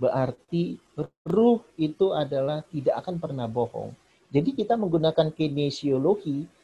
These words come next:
kines itu adalah yang dikatakan, eh, gerakan, logi itu gerakan kehidupan. Jadi kalau ki-, kita ada gerakan kehidupan, ya berarti kalau dia positif, dia kuat. Kalau dia lemah,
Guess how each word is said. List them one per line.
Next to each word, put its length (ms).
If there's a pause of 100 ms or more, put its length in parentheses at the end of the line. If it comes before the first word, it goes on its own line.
(180)
kines 480
itu 400
adalah 320
yang 160
dikatakan, 720 (960)
eh, 240
gerakan, 720 (260)
logi 560
itu 160
gerakan 400
kehidupan. 760
Jadi 180
kalau 320
ki-, 160
kita 300
ada 80 (260)
gerakan 320
kehidupan, 560 (400)
ya 80
berarti 560
kalau 160
dia 160
positif, 640
dia 160
kuat. 400 (640)
Kalau 160
dia 240
lemah, 400